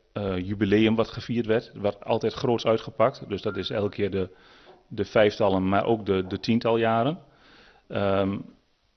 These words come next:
in het verleden werd altijd dan, ja, een heel groot feest gegeven. Een, voor de kinderen een speciaal groot feest. Dus ja, dat wordt altijd extra, dat zijn eigenlijk wel de hoogtepunten van de activiteiten.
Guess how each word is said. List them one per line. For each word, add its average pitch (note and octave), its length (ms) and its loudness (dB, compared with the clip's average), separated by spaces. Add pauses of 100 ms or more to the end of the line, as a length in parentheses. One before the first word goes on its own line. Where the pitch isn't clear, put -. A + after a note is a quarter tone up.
(500)
in C3 120 2
het A#2+ 80 0
verleden C#3 320 2
werd B2 160 2
altijd C#3+ 680 4
dan, B2 500 0 (300)
ja, A2+ 340 -4
een C3 200 -2
heel B2+ 140 2
groot A2 240 -2
feest A#2 280 -2
gegeven. G#2 580 -2
Een, A2 280 -6
voor - 160 -4
de B2 160 -4
kinderen G2+ 340 0
een G2+ 80 -2
speciaal F#2+ 440 -4
groot F#2 260 -4
feest. F#2 400 -4 (540)
Dus G#2 80 -16
ja, G2 120 -4
dat F#2+ 240 -8
wordt A2+ 160 -4
altijd A#2 260 -2
extra, G#2+ 600 0
dat A#2+ 160 -6
zijn A2+ 160 -2
eigenlijk A2 280 -4
wel G#2+ 160 0
de A2+ 60 0
hoogtepunten G2 440 -8
van G2 200 -6
de G2 220 -4
activiteiten. G2+ 680 -12